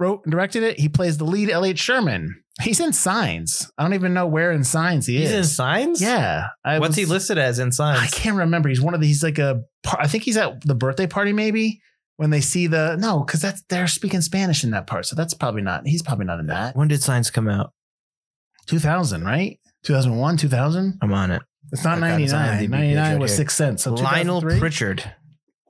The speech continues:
Speaker 1: I don't know what part he's in. So anyways, he's in
Speaker 2: Go back and
Speaker 1: Signs.
Speaker 2: watch
Speaker 1: He's also in
Speaker 2: Signs.
Speaker 1: Kissing Jessica Stein and Safe Men.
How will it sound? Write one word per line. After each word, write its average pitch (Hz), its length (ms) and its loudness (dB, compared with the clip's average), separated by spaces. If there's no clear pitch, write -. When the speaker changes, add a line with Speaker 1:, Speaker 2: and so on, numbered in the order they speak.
Speaker 1:
I 151 80 0
don't 175 100 2
know 175 60 2
what 170 200 0
part 220 220 0
he's 175 160 0
in. 95 260 -10
So 175 80 0
anyways, 131 160 0
he's 190 160 0
in 226 80 0
Speaker 2:
Go - 20 2
back - 20 2
and - 60 2
Speaker 1:
Signs. 160 200 2
Speaker 2:
watch 160 60 2
Speaker 1:
He's 151 100 2
also 147 180 2
in 131 80 0
Speaker 2:
Signs. - 60 -8
Speaker 1:
Kissing 190 300 0
Jessica 170 380 0
Stein 165 420 0
and 127 120 0
Safe 135 300 0
Men. 175 260 0